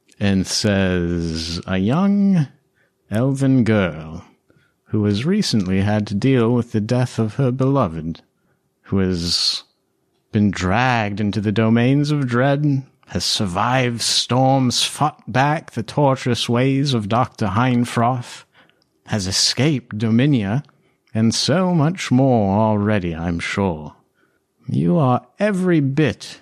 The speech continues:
of what I expected after hearing Simon speak of you for so long. It is a true pleasure to meet you, Tizantius, one that I did not think I would ever have, and I am very,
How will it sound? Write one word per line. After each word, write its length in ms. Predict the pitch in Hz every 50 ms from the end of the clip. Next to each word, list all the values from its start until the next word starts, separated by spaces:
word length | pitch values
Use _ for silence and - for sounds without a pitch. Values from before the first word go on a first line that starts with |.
| - -
of 160 | 98 95 92
what 200 | 107 113 110 -
I 200 | 113 110 113 110
expected 760 | 107 104 98 - - - - - 98 - - - - 87 82 87
after 340 | 90 95 98 - - 101 98
hearing 400 | - - 117 113 110 110 110 107
Simon 480 | - - 123 117 113 113 110 107 104
speak 460 | 104 - - - - 123 117 104 - -
of 160 | 101 92 95
you 240 | 101 98 95 - - _
for 200 | - - - 104
so 340 | - - - 123 117 113 113
long. 480 | 110 107 101 90 85 82 85 82 - _ _ _ _ _ _ _ _ _ _ _ _ _ _ _ _ _ _ _ -
It 180 | 123 123 -
is 100 | 151 147 143
a 60 | 151
true 320 | 139 - - 233 247 233
pleasure 420 | 208 - - 196 190 156 117 117 110
to 140 | - - 135
meet 320 | 135 139 135 113 - -
you, 120 | - 92 85
Tizantius, 920 | - - 92 85 95 101 98 87 85 80 - 87 85 82 - - - - - _ _ _ _ _ _ _ _ _ _ _
one 220 | - 95 98 101 107
that 120 | 117 110
I 140 | 113 113 117
did 160 | 110 110 104
not 260 | 117 123 123 120 -
think 240 | - - 139 139 -
I 140 | 120 113 110
would 160 | 110 107 107
ever 240 | 120 113 113 110 92
have, 800 | 101 131 165 151 98 78 78 80 78 - - - - - - - _ _ _ _ _ _ _ _ _ _ _ _ _ -
and 180 | - 101 95 90
I 120 | 95 90
am 140 | 95 95 95 92
very, 560 | 87 107 123 123 113 104 92 85 82 85 87